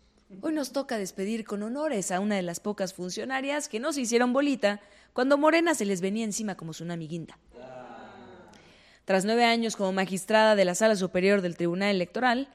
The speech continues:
Yanino Tálora participó ayer en su última sesión y fue despedida con aplausos por su trayectoria y firmeza en sus decisiones, frecuentemente críticas hacia los partidos, especialmente Morena.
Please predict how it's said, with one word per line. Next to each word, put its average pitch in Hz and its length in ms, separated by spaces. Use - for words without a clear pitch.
Yanino 269 360
Tálora 269 420
participó 190 540
ayer 220 260
en 208 100
su 208 160
última 196 320
sesión 202 540
y 185 80
fue 254 160
despedida 220 460
con 185 180
aplausos 214 440
por 165 140
su - 100
trayectoria 202 640
y 196 80
firmeza 175 420
en 170 60
sus 170 120
decisiones, 202 680
frecuentemente 269 640
críticas 226 440
hacia 165 180
los 160 140
partidos, 233 680
especialmente 170 760
Morena. 160 480